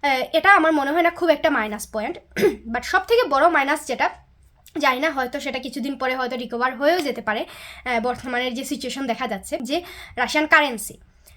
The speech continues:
যেমন, আহ, মানে রাশিয়ান কারেন্সি, যেমন, আহ, আপনি আমেরিকাতে যাচ্ছেন, সেখানে হয়তো এক ডলার ইনকাম করছেন, বাংলাদেশে পাঠাইছেন, সেটা হয়তো নব্বই টাকা, আশি টাকা, একশো টাকা হয়ে গেছে।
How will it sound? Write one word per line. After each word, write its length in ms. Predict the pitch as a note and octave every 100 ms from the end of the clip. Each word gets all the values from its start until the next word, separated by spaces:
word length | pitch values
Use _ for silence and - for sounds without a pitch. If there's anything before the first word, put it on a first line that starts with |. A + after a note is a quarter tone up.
| _ -
যেমন, 300 | C4+ C#4 D4
আহ, 320 | C#4 C4 B3+ A#3+ _ -
মানে 160 | C#4 C4+
রাশিয়ান 320 | B3 D#4 E4+
কারেন্সি, 460 | D#4+ B3+ F#3 - - - - - -
যেমন, 220 | D4+ D#4+
আহ, 300 | D4 C#4 -
আপনি 160 | C4+
আমেরিকাতে 460 | D4+ C#4 C4+ D4+ D4
যাচ্ছেন, 340 | B3+ G#3+ C#4+ G#4+
সেখানে 340 | - C#4+ C#4+ D#4
হয়তো 360 | C#4+ C4+ G#4 A#4+ - -
এক 200 | - D4
ডলার 240 | B3+ C#4+ D#4+
ইনকাম 260 | C#4+ D4
করছেন, 340 | D4+ D4+ G4 F#4
বাংলাদেশে 360 | C#4 B3 B3
পাঠাইছেন, 420 | E4+ C#4+ E4 E4 G#4+
সেটা 260 | - D#4+ F4+
হয়তো 380 | F4+ F4 F#4+ F#4 -
নব্বই 340 | C#4 A3+ C4
টাকা, 340 | C#4 C#4+ D4 D4+
আশি 320 | - C4+ -
টাকা, 300 | D4 C#4+ D4
একশো 300 | - D4+ G4+
টাকা 180 | D4 A#3+
হয়ে 180 | G#3+
গেছে। 240 | F3+ -